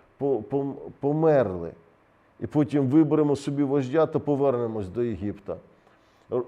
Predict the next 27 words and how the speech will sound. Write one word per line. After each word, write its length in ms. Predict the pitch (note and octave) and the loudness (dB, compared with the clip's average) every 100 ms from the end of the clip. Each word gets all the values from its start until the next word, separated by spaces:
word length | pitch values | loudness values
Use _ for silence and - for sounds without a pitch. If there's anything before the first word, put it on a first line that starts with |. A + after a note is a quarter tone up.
| - | -2
ропотникам, 920 | C3 D#3 D#3 D#3 D#3+ - F#3+ - F#3 - _ _ _ - - | -2 -2 -4 -4 -6 -4 -4 -6 -12 -16 _ _ _ -12 -8
е, 120 | D#2+ | -8
завжди 380 | A2+ B2+ A#2+ D3+ | -4 -2 0 0
повинен, 480 | D#3+ C#3 C#3+ C#3+ C3+ - - A#2 | 0 0 0 0 -2 -8 -18 -10
е, 200 | B2+ C3 B2 | -6 -4 -4
їм 240 | C#3+ D#3+ C#3 | 0 0 0
треба 340 | D3 D3+ C3 | 0 2 2
лідер, 400 | C3 C#3 F#2+ G2+ - - _ _ _ - | 2 0 -2 -6 -10 -20 _ _ _ -8
лідер, 440 | A2+ C#3+ C3 F#2+ F2 | -2 0 0 -2 -4
та 180 | - C3 | 0 2
Мойсей 600 | C#3 C#3+ C#3 - D#3+ E3+ | 2 0 -2 -2 -2 0
лідер, 400 | E3+ D#3+ C#3 B2 | -2 -2 0 0
який 340 | C3 - C#3 | -2 -2 -2
веде 460 | A#2 D3 D3 C#3+ - - - | 0 0 2 0 0 -8 -14
в 60 | G2 | -4
землю 400 | A2+ C#3+ C#3 C#3+ | 2 2 4 2
обітовану, 960 | B2+ C#3 C#3+ D#3 D3+ C#3 C#3 C3+ B2 - - - | 2 0 0 0 2 2 4 2 2 -2 -16 -4
е, 140 | G#2+ G#2 | -2 0
землю 420 | A2 A2+ D3+ C#3+ | 0 4 4 6
обіцяну, 840 | D3 A2 C3 D#3+ D#3+ D3 C#3+ D3 C3+ - - - | 4 4 0 0 -2 -2 -2 -2 -6 -10 -20 -6
а 80 | A2+ | -2
роб-, 360 | C#3+ D3 - C3+ | 0 0 0 0
ропотникам 640 | C#3 C#3+ C#3 D3+ E3 D#3 | 0 -4 -6 -6 -2 -2
теж 300 | A#2+ D3+ C#3+ | 0 -2 -2
завжди 320 | B2 A2+ G#2+ | -4 -4 -4
треба 360 | A#2+ A#2 A2 A2+ | -4 -2 -2 -2
лідер. 420 | A2+ A#2 F#2 G2+ | -2 -4 -6 -10